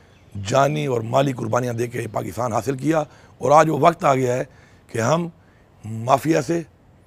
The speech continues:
इन करप्ट टोलों से और इन मैंडेट चोरों से अपनी हकीकी आज़ादी लें और उसके लिए आप सब ने निकलना है।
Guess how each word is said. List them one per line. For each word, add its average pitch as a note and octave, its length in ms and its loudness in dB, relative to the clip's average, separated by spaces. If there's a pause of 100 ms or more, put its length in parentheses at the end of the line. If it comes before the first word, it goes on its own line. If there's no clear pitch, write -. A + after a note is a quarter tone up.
(460)
इन C#3 240 -6
करप्ट C#3 300 0
टोलों D#3 260 2
से E3+ 240 0 (840)
और C3+ 240 0
इन D#3 200 -2
मैंडेट D3+ 340 0
चोरों D3 280 2
से E2 200 -12 (420)
अपनी D3 240 -2
हकीकी C3+ 340 -4
आज़ादी A2+ 340 2
लें E2 180 -10 (460)
और A#2+ 120 -2
उसके C#3 200 -4
लिए C#3+ 160 0
आप C#3+ 120 4
सब D#3 180 -2
ने F3 80 0
निकलना D#3+ 340 -2
है। D3+ 200 -2